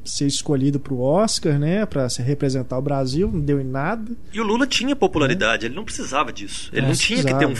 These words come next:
Speaker 2: filme pra poder fazer ele ser eleito de
Speaker 3: Fica
Speaker 2: novo
Speaker 3: pare-, fica
Speaker 2: ou
Speaker 3: parecendo que
Speaker 2: eleger um
Speaker 3: tava
Speaker 1: Foi
Speaker 2: sucessor.
Speaker 1: oportunismo, né,
Speaker 3: É,
Speaker 1: cara?
Speaker 3: muita ca-, vam-, vamos acariciar o ego do nosso presidente, nosso querido
Speaker 2: E
Speaker 3: presidente.
Speaker 2: tirar um trocado, né?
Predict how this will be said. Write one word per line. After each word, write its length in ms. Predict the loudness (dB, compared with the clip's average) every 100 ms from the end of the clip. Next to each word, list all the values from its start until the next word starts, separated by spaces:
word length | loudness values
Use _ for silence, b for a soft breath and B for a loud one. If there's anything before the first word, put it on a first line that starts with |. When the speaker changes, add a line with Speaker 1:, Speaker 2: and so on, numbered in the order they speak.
| -2
Speaker 2:
filme 300 | 0 0 -2
pra 120 | -4
poder 220 | -4 -4
fazer 240 | -4 -6 -8
ele 80 | -10
ser 160 | -8
eleito 280 | -6 -6 -6
de 80 | -6
Speaker 3:
Fica 40 | -2
Speaker 2:
novo 80 | 2
Speaker 3:
pare-, 160 | 2
fica 280 | 2 0 2
Speaker 2:
ou 40 | 4
Speaker 3:
parecendo 400 | 4 4 4 2
que 40 |
Speaker 2:
eleger 200 | 2 0 0
um 60 |
Speaker 3:
tava 100 | 2 0
Speaker 1:
Foi 100 | 0
Speaker 2:
sucessor. 220 | 4 4
Speaker 1:
oportunismo, 760 | 4 2 4 2 4 4 2 -2
né, 200 | 0 0
Speaker 3:
É, 180 | 2 2
Speaker 1:
cara? 80 | 2
Speaker 3:
muita 240 | 0 -2
ca-, 220 | 0 0 0
vam-, 240 | -2 -2
vamos 220 | -2 -2 -2
acariciar 500 | -2 -4 -2 -2 0
o 100 | 2
ego 280 | 2 0
do 100 | 0
nosso 240 | 2 0 0
presidente, 640 | -2 -2 -2 -2 -4 0
nosso 220 | 0 2
querido 240 | 0 0 0
Speaker 2:
E 40 |
Speaker 3:
presidente. 300 | -2 -2 2
Speaker 2:
tirar 180 | 2 2
um 80 | 2
trocado, 460 | 0 2 2 2
né? 140 | -4